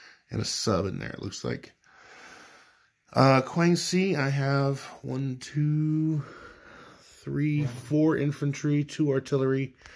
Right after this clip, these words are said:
and right here, signified by the chips, I'm gonna take off. I've got one strat bomber, seven fighters, and five techs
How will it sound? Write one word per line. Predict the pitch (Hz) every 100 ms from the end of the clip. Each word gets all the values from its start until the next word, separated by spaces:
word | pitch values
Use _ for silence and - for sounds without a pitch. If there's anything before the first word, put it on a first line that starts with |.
| - - - - -
and | 147 147 120 151 156 - - - - -
right | 117 113
here, | 113 110 107 110 -
signified | - - 151 127 143 123
by | 117
the | 95
chips, | - - 101 - -
I'm | 113
gonna | 101
take | 95 - 95
off. | 95 90 - _ _ - - - - _ -
I've | 104
got | 101 98 92 - _ -
one | 117 117
strat | - 135 123 107
bomber, | 113 113 113 113 - - - - _ _ _ _ _ _ _ _ _ _ _ _
seven | - - - - - 123 113 107
fighters, | - 110 107 104 107 - - - - - _ 92
and | 92 90 90 -
five | - 110 104 92
techs | - - - - -